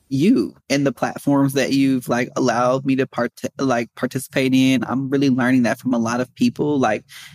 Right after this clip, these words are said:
Alexandra Solomon and others, just by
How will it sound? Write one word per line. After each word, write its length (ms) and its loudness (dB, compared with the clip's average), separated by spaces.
Alexandra 480 -2
Solomon 800 0
and 280 -2
others, 840 0
just 360 -2
by 540 0